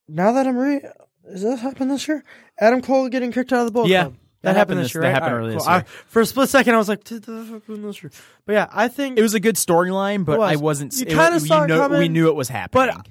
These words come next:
Speaker 1: I really liked the way they did it.
Speaker 2: And that's how Being the Elite kicked off, so it was a
Speaker 1: Yeah.
Speaker 2: fantastic
Speaker 1: I do think Jericho is a good one A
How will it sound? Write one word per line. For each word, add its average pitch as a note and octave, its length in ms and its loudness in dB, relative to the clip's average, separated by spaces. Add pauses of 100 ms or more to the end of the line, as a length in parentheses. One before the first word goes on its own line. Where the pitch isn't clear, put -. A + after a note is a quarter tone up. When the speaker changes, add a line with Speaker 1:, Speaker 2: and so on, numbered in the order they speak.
Speaker 1:
I A#3 160 2
really B3 460 2
liked A3 240 0
the G3 80 -4
way F#3+ 120 -6
they D#3 100 -8
did C3 160 -12
it. - 40 -14
Speaker 2:
And E3+ 140 2
that's F#3 160 0
how F3+ 100 4
Being D#3 240 -2
the C#3 80 -2
Elite C3+ 200 -4
kicked C3+ 220 -10
off, B2 220 -4
so B2 140 -10
it F2+ 80 -14
was A2+ 120 -12
a A2+ 140 -12
Speaker 1:
Yeah. F3 140 0
Speaker 2:
fantastic G#2 600 -10
Speaker 1:
I A3 120 2
do C#4+ 340 0
think C4 340 -4
Jericho B3 340 2
is G#3 100 -2
a G#3 40 -4
good G#3+ 160 2
one F#3+ 200 0
A G#3+ 240 -2